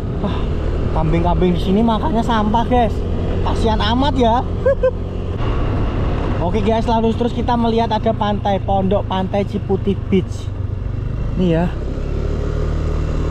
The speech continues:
Di sini kayaknya banyak pantai pasir putih ya,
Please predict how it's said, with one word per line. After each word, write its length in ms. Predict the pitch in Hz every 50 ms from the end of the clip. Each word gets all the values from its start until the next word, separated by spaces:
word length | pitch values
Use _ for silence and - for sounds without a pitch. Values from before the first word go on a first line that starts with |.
| 78 - - - - - - - -
Di 40 | 156 156
sini 160 | 180 196 233
kayaknya 320 | 220 214 202 208 233 240
banyak 320 | - 208 185 185 196 190 175
pantai 320 | 165 185 190 180 185 202 190
pasir 280 | 180 190 185 - 208 196
putih 360 | - 202 196 180 233 220 208 190
ya, 160 | 190 202